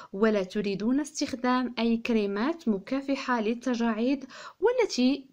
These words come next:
تكون في غالب الأحيان مليئة بالمواد الكيماوية، إذن إليكم اليوم هذه الوصفة الرائعة لتجديد شباب البشرة.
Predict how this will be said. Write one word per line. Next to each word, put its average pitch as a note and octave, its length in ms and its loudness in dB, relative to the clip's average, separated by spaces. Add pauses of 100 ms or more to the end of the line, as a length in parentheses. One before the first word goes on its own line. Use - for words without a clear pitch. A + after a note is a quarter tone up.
تكون C4+ 440 4
في A3+ 320 -2 (120)
غالب D4 360 4
الأحيان A3 640 0
مليئة F3+ 340 -2
بالمواد G3 500 -4
الكيماوية، A3+ 880 -2 (560)
إذن G3+ 400 2 (280)
إليكم G3+ 640 2
اليوم F4+ 460 4 (100)
هذه F#3 420 2
الوصفة A#3+ 520 0
الرائعة A3+ 640 0 (320)
لتجديد A#3 800 2
شباب G#3+ 460 0
البشرة. G3 680 -2